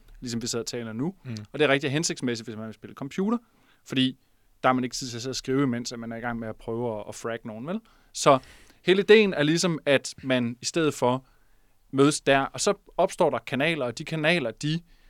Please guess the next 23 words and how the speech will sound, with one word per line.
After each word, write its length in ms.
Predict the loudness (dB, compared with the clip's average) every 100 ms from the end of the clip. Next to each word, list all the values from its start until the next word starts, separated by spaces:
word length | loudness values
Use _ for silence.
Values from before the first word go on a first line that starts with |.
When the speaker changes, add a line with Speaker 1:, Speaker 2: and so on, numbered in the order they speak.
| _
Speaker 1:
startede 440 | -4 2 4 6
jo 60 | 4
egentlig 260 | 2 0
med 100 | -4
at 120 | -8 -8
være, 300 | -8 -8 -12 -14
ja, 80 | -14
kun 200 | -6 -6
gaming, 460 | 0 0 2 -2 -6 _
men 260 | -2 0
nu 100 | 2
er 40 | 0
det 80 | 0
så 120 | 0
blevet 160 | 0 0
alt 160 | -2
muligt 240 | -2 -6 -6
andet. 220 | -6 -6
Altså, 140 | -6 -8
der 80 |
kan 100 | -4
man 120 | -2 -2
finde, 400 | -4 -4 -6